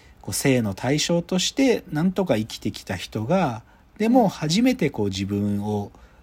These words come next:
Speaker 1: 愛してくれる人と出会って、で、その方をでも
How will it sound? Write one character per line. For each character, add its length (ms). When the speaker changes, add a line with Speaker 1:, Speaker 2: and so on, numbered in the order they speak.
Speaker 1:
愛 200
し 120
て 120
く 120
れ 120
る 100
人 260
と 200
出 180
会 60
っ 40
て、 260
で、 160
そ 160
の 140
方 240
を 60
で 100
も 140